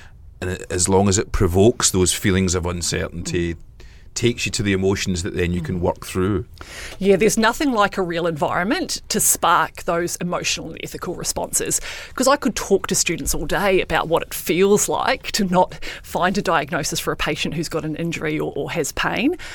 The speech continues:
Speaker 2: but it's not till they experience it firsthand that they realise this feels uncomfortable, but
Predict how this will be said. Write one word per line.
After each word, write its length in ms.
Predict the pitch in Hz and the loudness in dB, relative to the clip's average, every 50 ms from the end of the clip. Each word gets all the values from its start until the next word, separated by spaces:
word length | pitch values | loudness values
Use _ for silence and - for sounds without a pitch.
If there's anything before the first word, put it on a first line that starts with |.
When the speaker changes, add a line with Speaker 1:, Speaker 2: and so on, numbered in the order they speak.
| - - - - | -14 -14 -4 0
Speaker 2:
but 100 | - 196 | 0 2
it's 160 | - - - | 2 2 2
not 280 | 196 185 196 202 - - | 2 2 2 2 0 0
till 180 | - 294 269 | -2 -2 0
they 160 | 214 175 165 | 2 2 2
experience 580 | 160 - - - - 139 147 160 160 - - - | 2 0 -2 -6 -4 -6 -4 -4 -4 -4 -4 -6
it 80 | - - | -6 -2
firsthand 720 | - 185 170 160 - - - - 165 151 185 254 330 339 | 0 0 2 2 0 -2 -2 -4 -2 0 2 2 2 2
that 200 | - - - - | 2 0 2 2
they 160 | 196 180 170 | 2 2 2
realise 640 | 165 185 180 180 175 175 170 165 160 151 151 - - - - - - - - - - | 2 2 2 4 4 4 4 4 4 2 0 -2 -2 -4 -10 -16 -18 -18 -20 -12 -2
this 180 | 180 214 - - | 0 0 2 2
feels 220 | - - - - | 0 0 2 2
uncomfortable, 560 | 175 214 - - - - - - 240 339 415 - | 2 4 4 4 2 2 0 2 4 4 4 4
but 160 | - - | 2 -2